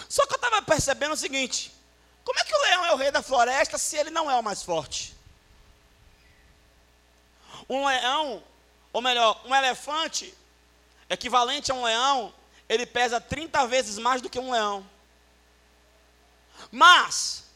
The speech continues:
quando um, um elefante vê um leão, ele olha pro leão e diz assim: ó, "É o chefe." <laughs> E o elefante, que é trinta vezes maior que um leão, quando o leão vê um elefante,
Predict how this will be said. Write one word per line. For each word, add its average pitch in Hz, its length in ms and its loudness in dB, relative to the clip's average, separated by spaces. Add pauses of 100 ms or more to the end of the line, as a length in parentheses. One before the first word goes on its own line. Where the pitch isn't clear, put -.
(560)
quando 320 320 2
um, 302 160 -2 (640)
um 269 120 2
elefante 294 720 4
vê 247 200 8
um 302 120 6
leão, 285 540 4 (640)
ele 247 220 10
olha 330 200 12
pro 285 160 0
leão 285 160 4
e - 20 -2
diz 277 100 4
assim: 262 200 -2
ó, 226 160 6 (280)
"É 165 100 4
o 170 80 6
chefe." - 640 0 (880)
<laughs> 151 140 -6 (2000)
E 339 120 4
o 392 160 6
elefante, 339 500 4
que 302 80 -2
é 294 60 0
trinta 349 420 -2
vezes 311 260 2
maior 294 360 2
que 285 100 -6
um 294 80 2
leão, 277 300 4
quando 294 220 2
o 302 40 0
leão 302 460 4
vê 294 420 8 (460)
um 247 100 4
elefante, 285 800 4